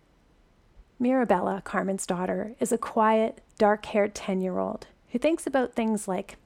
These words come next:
how to get more allowance money, and whether her friends at school think she's weird because her parents raise rabbits for food. As the four of us sat down to a delicious dinner of rabbit hocks braised and herbs and beer,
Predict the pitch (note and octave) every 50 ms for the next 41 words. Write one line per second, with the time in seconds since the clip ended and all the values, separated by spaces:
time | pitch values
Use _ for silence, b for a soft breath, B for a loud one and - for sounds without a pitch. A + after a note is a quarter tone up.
0 | _ _ - - A#3 A#3 A#3+ G#3+ A3 G#3+ G#3+ G#3+ G#3 G3+ F#3+ F#3 F#3 G3 G3+ G#3+
1 | G#3+ G#3+ G#3+ - - A3 G#3 G#3 G3+ G3+ G#3 G3+ - _ _ _ - G#3 G3+ G#3+
2 | G#3+ G#3 G#3 F#3 F#3+ G3 - - G#3+ G#3+ G3+ - - - - - - G3+ F#3+ F3+
3 | - G#3+ G#3 - - - G3+ F3+ - F#3 G#3 G#3+ G#3+ F#3+ F#3 F3+ - G3 - G#3+
4 | G3+ - G#3 G#3 - - G#3 F#3 F#3+ G3 - - - G3 F#3+ F#3+ - F#3+ F3+ F3+
5 | F#3 G3 G3+ - - - G#3 F#3 - - G3 F3+ F3+ F#3 F#3 - _ _ _ _
6 | _ _ _ B B B B B B B B B B B B - - G#3 - B3
7 | A3+ - A3 G#3 G#3+ G#3+ G#3 G#3+ G#3 - - - G#3 - - - G#3 F#3 F#3 F#3
8 | F#3 F#3+ G3+ - - - G3+ G3+ G3+ G3 G3+ - - G#3 F#3+ G#3+ G#3+ A3 A#3+ A#3+
9 | - C#4 B3+ - - G3+ F#3 F#3 F#3 F#3+ G3 - - F#3+ E3 F#3+ G3 F#3+ G#3 -
10 | - G3+ F3+ - A3+ G#3 - - - _ - G3 G3+ G#3 G#3+ G#3 - G3 F#3 F#3
11 | F3 - _ _ - A#3 A3+ A3 G#3 G3+ - G3 F#3 F#3 - F#3+ G3 F#3 G3+ F#3